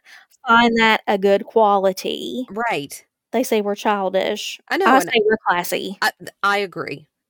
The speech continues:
Speaker 2: And I would be remiss if I didn't also send love to Susie Joy,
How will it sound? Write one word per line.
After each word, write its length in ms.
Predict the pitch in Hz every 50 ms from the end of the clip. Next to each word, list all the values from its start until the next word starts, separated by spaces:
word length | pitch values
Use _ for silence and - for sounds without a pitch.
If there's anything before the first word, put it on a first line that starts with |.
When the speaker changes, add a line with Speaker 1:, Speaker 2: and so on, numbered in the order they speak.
| _ _ _ _ - - - - - - _ -
Speaker 2:
And 400 | 269 320 339 277 226 220 214 - _ -
I 160 | 208 226 247
would 180 | 277 311 311
be 140 | 226 247 233
remiss 560 | 226 233 220 208 180 151 143 165 165 - - - -
if 100 | 220 254
I 100 | 254 254
didn't 280 | 277 311 285 320 311
also 400 | - - 220 233 233 - 269 254
send 320 | 220 - - 233 226 214 185
love 400 | 185 185 175 170 175 175 - - _ -
to 200 | - - 254 240 220
Susie 520 | - - - - 262 269 254 254 247 220 160
Joy, 460 | - 175 147 131 87 135 175 196